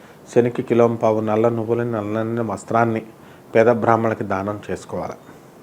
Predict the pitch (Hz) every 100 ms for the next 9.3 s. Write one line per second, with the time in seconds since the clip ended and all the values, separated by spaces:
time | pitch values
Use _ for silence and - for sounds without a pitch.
0 | - - - - - - 131 143 131 107
1 | 113 117 123 120 131 127 120 104 107 113
2 | - - - - 123 156 156 110 104 113
3 | - - - - - 117 - 131 143 127
4 | 123 - 117 - 113 110 110 107 - 117
5 | - 113 107 110 101 104 101 - - -
6 | - - - - - 104 95 90 - 113
7 | 107 104 101 98 - - - - - -
8 | - - - 107 113 117 107 - 107 101
9 | 101 98